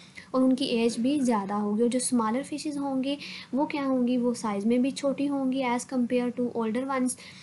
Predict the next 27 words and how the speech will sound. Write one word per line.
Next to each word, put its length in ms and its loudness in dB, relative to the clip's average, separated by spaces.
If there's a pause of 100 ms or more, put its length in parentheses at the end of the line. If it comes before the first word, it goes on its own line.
(200)
और 380 2
वो 200 4
जो 100 0
है 160 2
उनको 320 0
हम 200 0
लोग 220 0
easily 300 2
determine 540 -6
कर 220 -6
लेंगे। 300 -8 (840)
इसके 200 0
example 440 2
कुछ 200 -2
इस 100 -8
तरह 120 -4
हम 160 0
लोग 120 0
लेते 200 -2
हैं। 100 -6
For 140 -2
example 300 -2
हम 220 -6
लोगों 180 -4
ने 200 -2
क्या 160 -6
किया, 240 -8